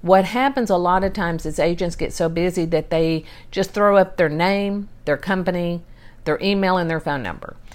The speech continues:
And then that's all they have. But there's so many more links that you can add to your profile. So while you're in there updating and reviewing the links and making sure they all work correctly,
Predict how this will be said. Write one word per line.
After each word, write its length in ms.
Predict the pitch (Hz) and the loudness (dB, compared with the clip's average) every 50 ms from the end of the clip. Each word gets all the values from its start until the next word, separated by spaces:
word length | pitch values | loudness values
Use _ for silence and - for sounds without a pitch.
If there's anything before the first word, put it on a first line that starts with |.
| - - - - - | -20 -18 -16 -8 -2
And 220 | 185 185 185 185 | 0 0 2 2
then 560 | 196 214 226 226 214 208 202 190 190 185 180 - - - - - - - | 2 4 4 4 2 2 2 0 -2 -2 -4 -8 -14 -20 -20 -10 0 2
that's 220 | 175 170 165 - | 4 4 4 6
all 140 | 180 170 165 | 4 4 6
they 140 | 170 165 160 | 4 0 0
have. 380 | 165 202 196 170 - - - - - - - - - - | -2 -4 -4 -4 -6 -8 -12 -14 -16 -20 -20 -16 -10 -8
But 120 | 202 175 | -6 -2
there's 240 | - 208 196 185 - | 0 2 2 2 0
so 320 | - - - 247 254 254 247 | -4 -2 0 2 2 4 4
many 280 | 240 233 233 226 220 | 4 4 4 4 2
more 320 | 214 214 208 208 202 202 190 | 2 2 0 0 0 0 0
links 560 | 185 190 208 226 240 233 214 170 - - - | 0 0 2 2 2 2 2 -2 -6 -10 -8
that 260 | - 202 175 175 - | -4 -4 -4 -2 -2
you 80 | 202 190 | -6 -4
can 240 | 190 190 170 156 - - | -4 -4 -6 -6 -8 -4
add 600 | - - 180 220 220 214 180 156 156 151 156 165 - - - - - - - - - - | -2 0 2 2 2 2 2 2 0 -2 -2 -6 -10 -14 -18 -20 -20 -20 -20 -20 -16 -8
to 140 | - - 240 | -2 0 2
your 240 | 240 208 220 208 190 | 2 4 2 2 2
profile. 640 | 202 - 226 226 233 226 - 170 151 147 - - - - - - - - | 2 2 0 0 0 0 0 -2 -2 -4 -10 -12 -14 -16 -18 -18 -18 -12
So 160 | - - 226 220 | -2 4 4 4
while 360 | 214 220 233 240 262 294 320 | 6 8 6 6 6 4 2
you're 220 | 294 277 247 220 | 2 2 2 2
in 180 | 214 214 208 202 | 2 0 0 2
there 240 | 196 185 170 - - | 2 0 0 0 2
updating 720 | - 220 247 233 - 208 196 175 175 170 170 170 170 170 | 2 2 2 0 0 2 4 4 4 4 2 0 0 0
and 240 | 160 156 160 160 165 | -2 -2 -2 -2 -2
reviewing 1040 | 170 165 165 160 156 160 185 196 220 240 262 277 247 196 175 165 160 160 151 - 165 | 0 0 -2 -2 -4 -2 -2 0 2 2 4 4 2 2 2 0 0 -2 -4 -4 0
the 120 | 160 170 165 | 2 2 2
links 560 | 165 165 170 190 226 240 220 175 165 - - | 4 2 2 2 2 2 0 0 -4 -2 -2
and 120 | 175 175 | -2 0
making 280 | 175 170 165 165 170 165 | 0 -2 -4 -4 -6 -6
sure 180 | 156 - 170 160 | -4 -2 -2 0
they 220 | 156 160 156 147 | 0 0 2 2
all 180 | 156 151 147 143 | 2 2 0 0
work 260 | 151 151 139 - - | 0 -2 -2 -2 -4
correctly, 800 | - - - - 147 170 202 254 247 - 175 156 156 160 165 | -8 -4 -4 0 0 2 2 0 0 0 -2 -2 -2 -2 -6